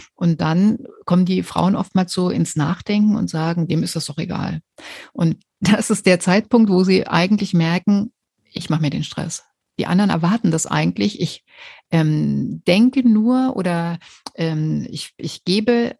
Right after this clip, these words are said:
<laughs> den anderen sozusagen damit die Macht, indem ich ihnen unterstelle, sie würden mir sagen wollen, "Ich mache zu wenig, ich bin nicht fleißig genug, ich bin nicht schnell genug" oder so.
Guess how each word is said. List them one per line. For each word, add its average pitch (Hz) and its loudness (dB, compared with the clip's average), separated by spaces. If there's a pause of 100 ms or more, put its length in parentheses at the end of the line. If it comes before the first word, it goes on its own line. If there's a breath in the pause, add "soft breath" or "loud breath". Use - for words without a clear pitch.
(140)
<laughs> - -2
den 175 0
anderen 226 2
sozusagen 196 -2
damit 180 -2
die 170 0
Macht, 165 0
indem 180 2
ich - -6
ihnen 233 2 (280 loud breath)
unterstelle, 196 0
sie 175 0
würden 175 2
mir 202 2
sagen 180 -2
wollen, 180 2
"Ich - -6
mache 185 -6
zu 180 -4
wenig, 151 0
ich - -10
bin 175 0
nicht 170 -4
fleißig 196 -2
genug, 185 2
ich - -6
bin 175 0
nicht 165 -2
schnell 175 2
genug" 156 0
oder 151 -4
so. 151 -2